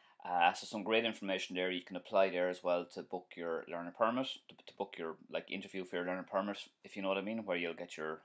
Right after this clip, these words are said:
photo taken and all that stuff, uh, or your if you want to book your slot to apply for your full license. So N D L S dot I E for, for licensing queries there, okay?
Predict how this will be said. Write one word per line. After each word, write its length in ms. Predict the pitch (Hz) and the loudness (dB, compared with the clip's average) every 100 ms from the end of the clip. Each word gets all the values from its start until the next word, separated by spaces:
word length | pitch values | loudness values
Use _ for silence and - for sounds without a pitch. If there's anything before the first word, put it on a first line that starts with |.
| _ - | _ -8
photo 300 | 90 90 90 | -2 -2 0
taken 320 | 98 95 101 | 0 0 0
and 100 | 95 | 2
all 80 | 98 | 2
that 140 | 98 | 2
stuff, 300 | 120 135 - _ _ - | 2 0 -2 _ _ -12
uh, 140 | 85 87 - | -6 -4 2
or 260 | 92 90 | 4 6
your 320 | 90 90 87 - - - _ - | 4 0 0 -4 -16 -20 _ -8
if 60 | |
you 60 | 98 | -4
want 100 | 90 | -4
to 60 | - | -4
book 180 | 101 | -8
your 80 | 95 | -6
slot 360 | - 90 85 - - | -2 2 2 0 -8
to 240 | 87 85 65 | -6 -6 -8
apply 260 | - 85 | -2 -2
for 140 | - 82 | -2 -10
your 60 | |
full 220 | - 87 | -6 -6
license. 380 | 78 80 - - | -4 -4 -6 -14
So 240 | - 78 - | -8 -8 -4
N 200 | 107 110 | -4 -2
D 140 | 101 | -2
L 140 | 95 90 | 0 0
S 260 | 85 - - | -2 -4 -2
dot 160 | 85 | 0
I 120 | 85 | 0
E 140 | 82 85 | -4 -6
for, 200 | - 76 | -8 -10
for 460 | - 82 80 80 65 | -8 -4 -4 -4 -6
licensing 680 | 82 - 87 - 82 82 - | -6 -6 -10 -10 -10 -12 -12
queries 380 | - 78 76 - | -8 -6 -6 -6
there, 200 | 78 67 | -6 -6
okay? 400 | 76 - 104 | -8 0 2